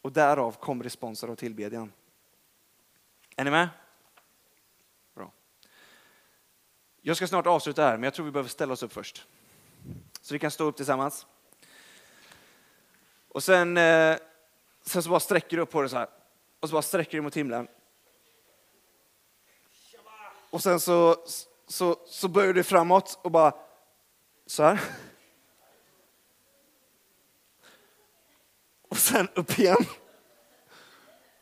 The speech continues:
Och sen gör du några såna här. Bra, varsågod och sitt ner. Ibland behöver man.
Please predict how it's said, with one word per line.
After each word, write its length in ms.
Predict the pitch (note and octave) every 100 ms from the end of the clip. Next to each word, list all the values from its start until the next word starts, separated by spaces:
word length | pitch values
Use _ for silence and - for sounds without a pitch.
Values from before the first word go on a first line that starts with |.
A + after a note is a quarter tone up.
| _ _ _ _ _ _ _
Och 120 | D#3+
sen 200 | G3 F3+
gör 120 | E3+
du 60 | D3
några 120 | D3
såna 160 | C#3+ C#3
här. 200 | C3 - _ - - - - - - - - - - - - - - - - - - - - - - - - - - - - - - _ _ _ - - - - - - - _ - _ _ _ _
Bra, 200 | D#3 D#3
varsågod 300 | D#3 D3 D3
och 60 | C3
sitt 140 | B2+
ner. 120 | A#2+ G#2+ _ _ _ _ _ _ _ _ _ _ _ - - - - _ _ _
Ibland 300 | C#3 F3+ F3+
behöver 260 | F#3 E3
man. 300 | D#3+ D#3 B2+